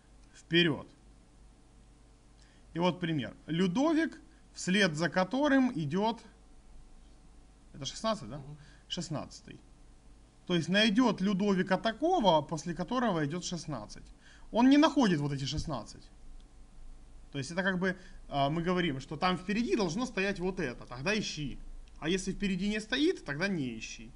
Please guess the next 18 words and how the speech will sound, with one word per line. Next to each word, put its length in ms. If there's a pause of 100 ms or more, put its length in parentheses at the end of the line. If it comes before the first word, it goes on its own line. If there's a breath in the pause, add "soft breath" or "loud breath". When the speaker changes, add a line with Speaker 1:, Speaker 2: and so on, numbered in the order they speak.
(440)
Speaker 1:
Понятно? 380 (1600 soft breath)
А, 340
это 140
для 120
того, 260
чтобы, 360
ну, 140
ненужную 500
часть 340
из 80
регулярного 460
выражения 420
можно 260
было 200
исключить 460
в 40
конце, 360
например. 420